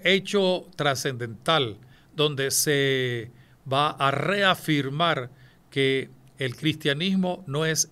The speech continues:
exclusivo de los judeocristianos, ni excluye a los que vienen del helenismo, o viceversa. El cristianismo no es, es, eh, inclu-, inclusive o,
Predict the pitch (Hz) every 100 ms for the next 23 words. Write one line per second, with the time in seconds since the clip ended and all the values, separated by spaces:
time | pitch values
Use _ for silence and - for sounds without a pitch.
0 | - 220 214 - - - - 170 165 -
1 | 233 139 113 - - - - 127 127 110
2 | 117 117 127 123 160 156 151 139 135 -
3 | - - 156 170 156 156 - - 175 233
4 | 226 143 110 - - - - - 123 127
5 | 123 123 127 123 127 143 143 139 127 117
6 | 147 185 113 - - - - - 123 123
7 | 117 117 208 196 - - - - - 120
8 | 139 131 131 170 190 147 135 151 160 -
9 | - - 147 135 123 - - - - -
10 | 139 139 160 175 156 156 156 151 151 151
11 | 165 147 - 151 139 - 202 220 151 123
12 | 120 - - - - 143 135